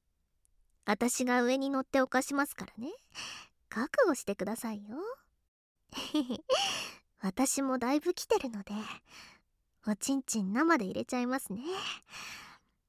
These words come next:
はーい、入れちゃいますよ。三、二、一。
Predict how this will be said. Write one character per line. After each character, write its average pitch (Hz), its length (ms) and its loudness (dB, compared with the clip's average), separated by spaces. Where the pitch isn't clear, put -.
は 277 680 2
ー - 20 6
い、 381 140 2
入 247 160 6
れ 254 40 6
ち 277 140 2
ゃ 269 40 4
い 269 100 4
ま 294 120 2
す - 160 -4
よ。 233 160 -8
三、 262 680 -2
二、 320 800 2
一。 277 840 -4